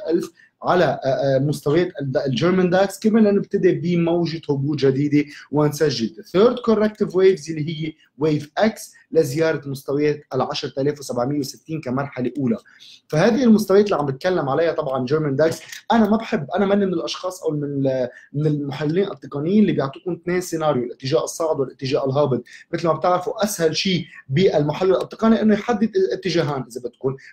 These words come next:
اتجاه صاعد وهابط، ونحن عارفين إنه السوق رح يرتفع أو رح ينخفض، ولكن إذا في حال عم بعطيكم نقطة، نقطة مميزة أو نقطة ثابتة اللي هي مستوى اثناعشر ألف وخمسة وثلاثين، ساعتها نحن كمحللين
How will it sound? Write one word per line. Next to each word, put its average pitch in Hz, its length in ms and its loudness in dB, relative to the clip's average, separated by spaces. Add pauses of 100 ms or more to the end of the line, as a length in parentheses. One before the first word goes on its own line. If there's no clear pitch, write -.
اتجاه 185 280 2
صاعد 175 340 2
وهابط، 131 340 0
ونحن 233 260 2
عارفين 214 400 0
إنه 202 100 0
السوق 190 260 -4
رح 175 100 -8
يرتفع 185 340 -2
أو 175 140 2
رح 156 120 0
ينخفض، 151 420 -8 (340)
ولكن 240 380 4
إذا 190 140 0
في 190 80 -10
حال 240 140 0
عم 196 160 -2
بعطيكم 196 400 -2
نقطة، 190 680 0 (240)
نقطة 170 580 0
مميزة 165 580 2
أو 151 180 0
نقطة 190 340 -2
ثابتة 214 400 0
اللي 143 340 -4
هي 196 60 0
مستوى 185 480 -2
اثناعشر 202 580 -4
ألف 214 200 0
وخمسة 190 340 -6
وثلاثين، 175 500 -2 (240)
ساعتها 160 380 -6
نحن 151 200 -8
كمحللين 139 840 0